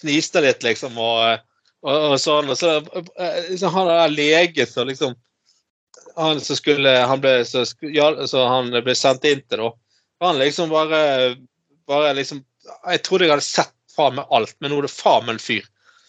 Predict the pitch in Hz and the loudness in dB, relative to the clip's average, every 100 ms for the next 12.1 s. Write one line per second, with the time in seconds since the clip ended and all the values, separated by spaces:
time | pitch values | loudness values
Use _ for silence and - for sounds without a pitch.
0 | - 143 160 151 123 - 143 120 113 127 | -6 -2 2 2 0 0 4 6 4 4
1 | 123 123 131 127 - 135 147 156 135 117 | 2 0 -2 -6 -8 -8 -2 -2 -2 -4
2 | - 123 113 117 _ _ _ _ 139 151 | -2 0 0 -2 _ _ _ _ 2 4
3 | 156 147 117 113 175 175 190 - 175 190 | 6 4 2 0 0 2 0 0 0 0
4 | 151 165 190 190 165 175 _ 127 117 127 | 2 2 0 -2 -2 -2 _ -2 2 2
5 | 147 - 151 117 120 165 156 120 143 185 | 0 -2 0 0 0 -4 0 0 -2 -4
6 | 127 135 127 151 156 139 104 87 117 - | -2 0 2 4 4 6 4 2 -4 -2
7 | 139 131 _ 220 165 143 _ _ _ _ | -4 -6 _ 2 2 0 _ _ _ _
8 | _ 180 185 147 123 127 135 156 - - | _ 0 2 0 -2 -6 -8 -12 -16 -4
9 | 139 - - 117 110 - 120 107 104 _ | -4 -4 -10 -6 -6 -4 0 0 -2 _
10 | _ _ _ 170 - - 147 147 147 151 | _ _ _ -4 -4 2 4 4 4 4
11 | 127 113 110 117 135 147 135 - 131 123 | 0 -4 0 0 0 -2 -2 -6 -6 -4
12 | 120 | -6